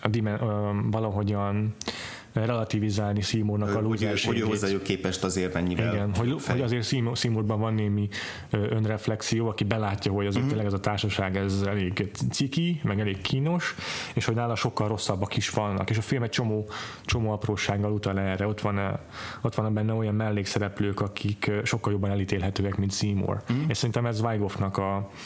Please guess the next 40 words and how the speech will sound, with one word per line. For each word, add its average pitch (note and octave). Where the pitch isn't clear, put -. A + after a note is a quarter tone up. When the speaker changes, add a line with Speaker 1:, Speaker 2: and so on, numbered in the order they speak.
Speaker 1:
a -
hatása F#2+
Speaker 2:
De F#2+
Speaker 1:
inkább. A#2+
Speaker 2:
hogy F3
ugyanakkor F3+
akkor E3+
ebben C#3+
benne D3+
van G#2
mégiscsak A2
az E2
önreflexió, E2+
ahogy F2
te A#2
is E2+
mondtad, E2
tehát, E2+
ö, F2+
tehát, F2+
ö, F#2
Seymour F#2+
karaktere F#2
ilyen F#2+
szempontból F#2+
tisztában F2+
van F2+
a E2+
saját D#2
gyarlóságaival, D#2+
meg E2+
a -
saját E2
gyengeségeivel, F2
és F2+
azért G2+
vannak A2
olyan F#2+
jelenetek, F#2
amikor F#2